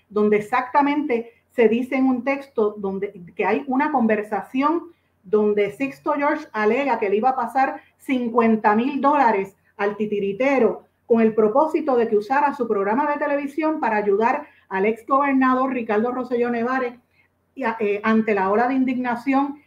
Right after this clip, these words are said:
que se desató después que nosotros publicamos el chat de Telegram, en el que el ex mandatario y un círculo cercano se burlaban de los distintos sectores de la sociedad puertorriqueña y que acabó con la renuncia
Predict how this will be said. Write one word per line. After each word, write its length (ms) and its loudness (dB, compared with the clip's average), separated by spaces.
que 140 0
se 140 0
desató 480 -2
después 340 -2
que 80 -4
nosotros 340 -2
publicamos 480 2
el 100 -2
chat 200 -4
de 140 -2
Telegram, 540 0
en 140 0
el 160 4
que 120 4
el 60 6
ex 160 0
mandatario 680 0
y 80 2
un 100 0
círculo 420 -4
cercano 460 -4
se 120 -4
burlaban 460 -2
de 100 0
los 140 -4
distintos 480 -8
sectores 440 -8
de 100 -8
la 120 -10
sociedad 480 -10
puertorriqueña 840 -4
y 120 -10
que 80 0
acabó 720 0
con 140 0
la 100 0
renuncia 720 -4